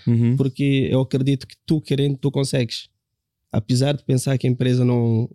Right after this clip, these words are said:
Speaker 2: pode não aceitar, que eu me
Speaker 1: Sim.
Speaker 2: lembro, a primeira vez que eu fiz um pedido aqui,
Speaker 1: Uhum.
Speaker 2: que nós temos sempre a fé que antes de pedir a pessoa, pedir a Deus. Porque se eu acredito que Deus é,
Speaker 1: Uhum.
Speaker 2: é criador, então o Deus se conhece, sabe o coração de todos.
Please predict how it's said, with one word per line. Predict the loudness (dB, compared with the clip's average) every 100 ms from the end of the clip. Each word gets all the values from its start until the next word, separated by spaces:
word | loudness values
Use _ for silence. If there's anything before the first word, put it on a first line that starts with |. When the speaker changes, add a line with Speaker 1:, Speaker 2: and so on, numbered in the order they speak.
| -4
Speaker 2:
pode | -2 0
não | 2
aceitar, | 0 0 0 0 -2
que | -2
eu | 0
me | 4
Speaker 1:
Sim. | 4
Speaker 2:
lembro, | 4 0
a |
primeira | 0 0 2 2
vez | 0 -2
que | 0
eu |
fiz | 0 2 2
um | 2
pedido | 2 0 2
aqui, | 0 2 0 -2 -6 0
Speaker 1:
Uhum. | 2 2 2
Speaker 2:
que | 0
nós | 0
temos | 2 0
sempre | 2 0 0
a |
fé | 0 -2
que | -2 0
antes | 0 0
de | -4
pedir | -2 0
a | 0
pessoa, | -2 0 0
pedir | 0 0 2
a | 2
Deus. | 0 -2 -4 -14 _ _ _ _ _ _ _ _
Porque | -4 -2
se | 0
eu |
acredito | 0 0 0 0 -2
que | -4
Deus | -2 0 0 0 -4 -12 -20 -20 _ _ -2
é, | 0 2 2 2 2 2 0 0
Speaker 1:
Uhum. | 2 2 -2 -6
Speaker 2:
é | -6
criador, | -4 0 0 2 0 -2 -2
então | -2 0 0
o | 0
Deus | 0 -2 -2
se | -6
conhece, | 0 0 0 -4
sabe | -2 0 0
o |
coração | 0 0 0
de | -2
todos. | 0 -2 -2